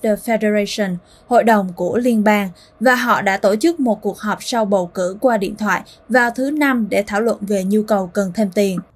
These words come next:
Thủ hiến British Columbia, ông John Horgan, chủ trì nhóm, cho biết chính phủ liên bang đã giảm đóng góp cho chăm sóc sức khỏe cộng đồng quá lâu và nay phải cần tăng phần trăm đóng góp chi phí y tế lên ba mươi lăm phần trăm thông qua Canada Health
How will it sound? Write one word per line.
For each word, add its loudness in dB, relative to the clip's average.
Thủ 6
hiến 4
British 0
Columbia, 4
ông 0
John 2
Horgan, 0
chủ 4
trì 0
nhóm, -2
cho 4
biết 2
chính -2
phủ 2
liên 2
bang 2
đã -2
giảm -2
đóng -2
góp 0
cho 2
chăm -2
sóc -6
sức -4
khỏe -2
cộng -6
đồng 0
quá 0
lâu 2
và 4
nay -2
phải -2
cần 0
tăng -2
phần -4
trăm -2
đóng -2
góp 0
chi -4
phí 0
y -4
tế 0
lên -2
ba 0
mươi -4
lăm -4
phần -6
trăm 0
thông 0
qua 2
Canada -4
Health -4